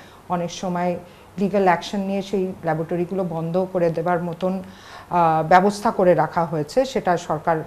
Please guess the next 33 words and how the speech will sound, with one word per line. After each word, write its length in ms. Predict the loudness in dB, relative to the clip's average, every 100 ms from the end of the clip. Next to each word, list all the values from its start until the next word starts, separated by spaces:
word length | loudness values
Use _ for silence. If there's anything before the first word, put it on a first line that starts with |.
| 2
চাইলেই 360 | 4 6 6
করতে 320 | 4 -2 0 -2
পারেন। 400 | -2 -2 -2 -2 -8 -20 -12 -4
এবং, 460 | 0 2 0 0
আহ, 400 | 0 0 -2 -2
আরেকটা 360 | -2 -2 -2 -2
হচ্ছে, 360 | -2 -6 -4 -4
এটা 160 | -4 -4
একটা 200 | -4 0
কড়া 200 | 2 2
পদক্ষেপ। 600 | 0 -10 -10 -12 -6 -6 -4
আরেকটা 400 | -2 -2 -4 -8 -6
হচ্ছে 320 | -8 -6 -2
ব্রিডিং 480 | -2 0 0 2 2
এরিয়াস, 380 | 0 0 -4 -4
মানে 140 | -6 -4
যেখানে, 460 | -4 -4 -4 -4 -2
আহ, 500 | 0 2 2 0 -2 -6 -14 -20 -4 -2
মসকিটো 380 | -2 -2 -2
লার্ভা 380 | 2 2 2 2
দেয়, 240 | 2 -2 -2
যেখানে 500 | -6 -6 -2 0 -2 -6 -20 -18
সেখানে 600 | 0 0 0 0 2 2
যদি, 400 | 2 0 0 -2 -4 -16 -8
আহ, 260 | -2 0 0 -2
কোনো 300 | 0 2 2 2
কাউরির 320 | 2 2 0
বাড়িতে 560 | 4 4 4 0 -4 -6 -12 -20 -2
বা 100 | -2
কোনো 280 | -2 -4 -2
ইনস্টিটিউশন 720 | -2 -4 -6 -4 -4 -4 -4
বা 100 | -4
কোনো, 420 | -4 -4 -4 -4